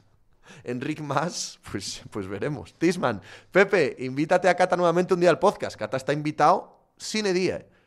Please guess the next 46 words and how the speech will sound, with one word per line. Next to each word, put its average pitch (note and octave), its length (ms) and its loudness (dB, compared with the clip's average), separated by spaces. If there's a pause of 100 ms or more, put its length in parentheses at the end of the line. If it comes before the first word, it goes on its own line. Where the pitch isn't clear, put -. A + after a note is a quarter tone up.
(260)
Pat-, A2+ 220 -6
eh, A#2 480 -2
Cata C3+ 180 0
está D#3+ 140 -2
invitado E3+ 720 4
de D#3 80 4
facto F#3 400 2 (120)
todos F#3 240 6
los E3+ 140 2
días E3+ 220 2
que D#3+ 60 0
él D3 100 -2
quiera. D#3+ 340 -2 (140)
Si F2 180 -14
él G#2+ 100 -8
no A#2+ 120 -2
puede C#3 160 2
venir D3+ 240 0
es E3+ 60 -4
por D#3+ 220 -6
cuestiones, D3 600 -4
eh, B2+ 240 -4
de C3+ 220 0
él, D3+ 180 -2 (200)
laborales A#2+ 680 2
o C#3 160 0
personales, B2 520 0
pero E2 120 -12
está G#2 140 -8
invitado B2+ 280 -2
siempre. D3 400 -6 (260)
James E3 200 2
White, E3 260 4
a A2 60 -4
mí B2+ 100 -2
dejadme D#3+ 300 2
a - 20 2
Luis D#3 140 0
Enrique D3 320 0
lejos C#3+ 240 0
del C3+ 100 2
Atleti. D3 380 2
Uy, B2 720 -2
qué A#2 80 -6
en A2 120 -6
dese-, A2 220 -12